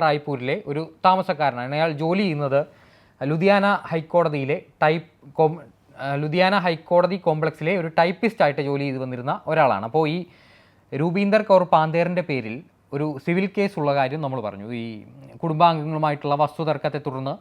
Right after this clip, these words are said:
ഇവരുടെ പേരിൽ ഒരു കേസ്, സിവിൽ കേസ്, ഏഹ്, ഈ ലുധിയാന ഹൈക്കോടതിയിൽ, ഏഹ്, ലുധിയാനയിൽ കേസ് നടക്കുകയാണ്. അപ്പോൾ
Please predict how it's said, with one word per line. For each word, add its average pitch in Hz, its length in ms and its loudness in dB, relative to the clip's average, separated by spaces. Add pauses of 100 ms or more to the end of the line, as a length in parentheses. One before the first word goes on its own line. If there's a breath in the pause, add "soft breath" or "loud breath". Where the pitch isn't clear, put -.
(440 soft breath)
ഇവരുടെ 156 240 -2
പേരിൽ 147 420 -2
ഒരു 139 200 -4
കേസ്, 151 320 -2 (120)
സിവിൽ 165 300 -4
കേസ്, 135 260 -4 (360)
ഏഹ്, 127 180 -8 (180)
ഈ - 20 -2 (400)
ലുധിയാന 165 420 0
ഹൈക്കോടതിയിൽ, 143 600 -4 (220)
ഏഹ്, 113 120 -10 (100)
ലുധിയാനയിൽ 160 500 0 (320)
കേസ് 190 200 0
നടക്കുകയാണ്. 139 460 -2
അപ്പോൾ 165 160 0